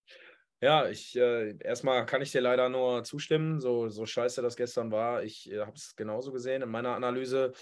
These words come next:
Ähm, was ganz interessant war, kleine Anekdote von gestern vom Spiel. Ich hab das Spiel gestern unter anderem mit, äh, einem guten Kumpel geguckt, Luca Kilian.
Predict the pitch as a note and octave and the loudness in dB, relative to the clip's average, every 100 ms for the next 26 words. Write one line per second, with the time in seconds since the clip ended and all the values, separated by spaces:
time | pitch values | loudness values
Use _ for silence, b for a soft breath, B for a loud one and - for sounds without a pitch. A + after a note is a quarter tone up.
0 | B B B B B - C3+ C#3 B2 G#2+ | B B B B B 6 6 6 -2 -4
1 | D3 F3 E3+ D#3 D#3 D#3+ F3 D3 C3 C3+ | 4 4 6 2 2 2 4 2 2 2
2 | D3+ C3 C3 B2 C3+ D#3 D3 B2+ C3+ - | 0 0 0 2 0 0 0 0 0 -2
3 | C#3 B2 - C3+ D3+ C3 C3+ B2 C#3 C#3 | -6 -6 -8 -6 -4 -4 -6 -6 -4 -2
4 | C3 C#3 B2+ B2 A#2+ A2 C3+ C3 B2+ B2 | 0 0 -2 -2 -2 -2 -4 -2 -4 -4
5 | - A#2+ A#2 A#2+ A2+ C3 B2+ C3 C3+ D3+ | -2 0 0 -4 -4 -6 -4 -4 -2 -4
6 | C#3 - D3 D3 A#2 B2 B2 - C3+ D3+ | -6 -4 -4 -4 -8 -2 -2 -2 -2 2
7 | E3 F3 F#3 | 2 2 -6